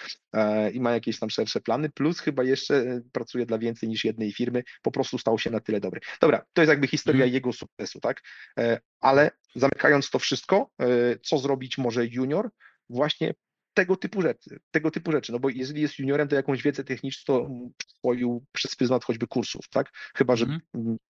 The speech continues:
Speaker 1: kończył uczelnię. Ale nawet czy jedno, czy drugie, czy kurs, czy, czy uczelnia, to jeszcze nie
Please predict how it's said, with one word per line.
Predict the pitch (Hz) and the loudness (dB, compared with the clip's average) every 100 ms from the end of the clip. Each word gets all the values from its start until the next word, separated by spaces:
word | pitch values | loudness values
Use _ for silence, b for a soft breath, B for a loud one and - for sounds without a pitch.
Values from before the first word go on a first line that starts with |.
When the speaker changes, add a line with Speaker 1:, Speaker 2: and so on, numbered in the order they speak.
| _ - | _ 2
Speaker 1:
kończył | 127 - 117 | 2 2 0
uczelnię. | 131 - 110 101 - B B B | 2 4 2 0 -8 B B B
Ale | 123 127 | 2 4
nawet | 151 151 120 - | 4 4 2 -2
czy | - 135 | -2 2
jedno, | 143 131 | 2 2
czy | 127 123 | -4 -4
drugie, | - 117 104 | -4 -4 -4
czy | - | -4
kurs, | - 135 - | 2 2 2
czy, | 135 120 120 110 120 | -4 -2 -4 -4 -4
czy | - | -2
uczelnia, | 120 117 123 113 165 - B B | 0 2 2 2 0 -4 B B
to | 123 | 0
jeszcze | 147 - 131 | 2 0 0
nie | 127 | 0